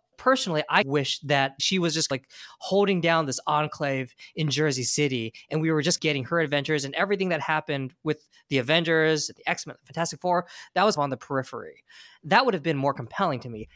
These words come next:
However, I also understand that what Marvel is trying to do is create this character who is integrated into the Marvel universe, and as such, they need to have her interact with the Avengers.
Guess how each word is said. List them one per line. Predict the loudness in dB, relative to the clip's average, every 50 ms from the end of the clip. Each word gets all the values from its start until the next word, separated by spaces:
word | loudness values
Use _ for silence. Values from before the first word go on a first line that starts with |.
| _
However, | -2 0 0 0 2 2 2 2 0 -4 -12 -8 -4
I | -2 0
also | 2 2 2 0 -2 -2
understand | -2 -2 -2 -2 -2 -2 -2 0 0
that | -2 -2
what | -4 -4 -2
Marvel | -2 -2 -2 -2 -4
is | -6
trying | -4 -6 -6 -6 -6
to | -8
do | -10 -4 -2 0 0 0 0 -2 -4 -8 -10 _ -20 -20 _ _
is | -4 -4 -4
create | -4 -4 -2 0 0 0 0
this | -2 -4
character | -4 -2 -2 -2 -2 -2 -6 -8
who | -6 -6
is | -6 -6 -8 _ _ -2
integrated | -2 0 0 -2 0 0 -2 -2 -2 -6 _
into | -4 -2 -2 -2 -2
the | -4
Marvel | -2 -2 -2 -2 -2 -2 -4
universe, | -2 -2 -2 -2 -2 -4 -6 -6 -6
and | -8 -8 -8 _ _ _ _
as | 2 2 2 2 0
such, | -2 -4 -4 -4 -4
they | -2 -2
need | 0 0 2 2 0 0 0
to | -4 -6 -4
have | -2 -2 -2 -2
her | -4 -10 -10 -8
interact | -8 -8 -8 -8 -8 -10
with | -12 -8
the | -6 -4
Avengers. | 0 2 2 2 2 0 -4 -6